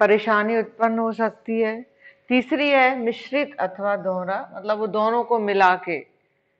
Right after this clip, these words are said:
तो कुछ देश हैं जैसे संयुक्त राज्य अमेरिका और इंग्लैंड में ये मिश्रित और दोहरी नागरिकता का सिद्धांत है कि इसमें दोनों को मिलाकर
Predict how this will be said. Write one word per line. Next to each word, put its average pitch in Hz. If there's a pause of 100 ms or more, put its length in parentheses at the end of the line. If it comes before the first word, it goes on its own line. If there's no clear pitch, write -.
(400)
तो 214
कुछ 269
देश 214
हैं 226
जैसे 214
संयुक्त 202
राज्य 180
अमेरिका 185
और 180
इंग्लैंड 175
में 214 (380)
ये 202
मिश्रित 208
और 196
दोहरी 202 (560)
नागरिकता 190
का 196
सिद्धांत 185
है 208 (580)
कि 247
इसमें 240
दोनों 254
को 247
मिलाकर 175